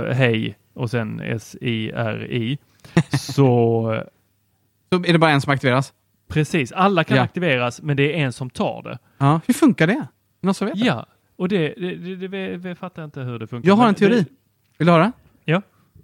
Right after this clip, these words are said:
Speaker 2: Jag tror att det kan vara något, eh, något ljud som gör.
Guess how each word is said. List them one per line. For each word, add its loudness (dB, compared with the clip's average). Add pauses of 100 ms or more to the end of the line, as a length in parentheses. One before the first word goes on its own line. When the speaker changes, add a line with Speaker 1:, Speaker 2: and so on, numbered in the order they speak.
(120)
Speaker 2:
Jag 2
tror 0
att 0
det -20
kan 0
vara 0
något, 0
eh, 0
något 2
ljud 0 (220)
som 0
gör. -2